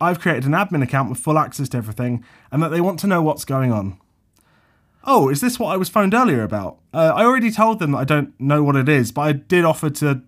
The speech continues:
to ask the others about it." "No, there's no need for that. We can see your account created it." "Well, okay, when was it created?"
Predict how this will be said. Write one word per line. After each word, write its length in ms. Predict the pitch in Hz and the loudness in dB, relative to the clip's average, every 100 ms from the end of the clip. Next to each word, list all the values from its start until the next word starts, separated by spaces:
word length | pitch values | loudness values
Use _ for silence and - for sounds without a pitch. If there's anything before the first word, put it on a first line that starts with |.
| - | -8
to 160 | 143 | -2
ask 220 | 143 143 | 0 0
the 100 | 147 | 0
others 240 | 147 139 117 | 0 0 -2
about 300 | 110 104 82 | -2 -2 -4
it." 180 | 113 _ _ _ _ - | -10 _ _ _ _ -8
"No, 360 | 233 247 247 | 2 4 4
there's 400 | 240 185 240 226 | 2 2 0 0
no 180 | 247 254 | 0 2
need 240 | 233 185 143 | 4 2 2
for 80 | |
that. 200 | 143 143 | 2 2
We 100 | 165 | 2
can 160 | 170 202 | 2 2
see 160 | - 214 | 2 4
your 260 | 185 196 | 6 4
account 360 | 165 165 156 - | 4 0 -2 0
created 400 | 160 160 160 117 | 0 0 0 -4
it." 200 | 110 - _ _ _ _ _ _ - | -4 -6 _ _ _ _ _ _ -18
"Well, 720 | 110 110 120 123 123 117 120 | -12 -8 0 2 4 2 -2
okay, 380 | 123 135 135 151 | -2 0 0 0
when 320 | 156 147 151 | 0 0 2
was 160 | 151 147 | 0 -2
it 100 | - | -6
created?" 600 | - 160 190 - 95 | -2 0 0 -4 -8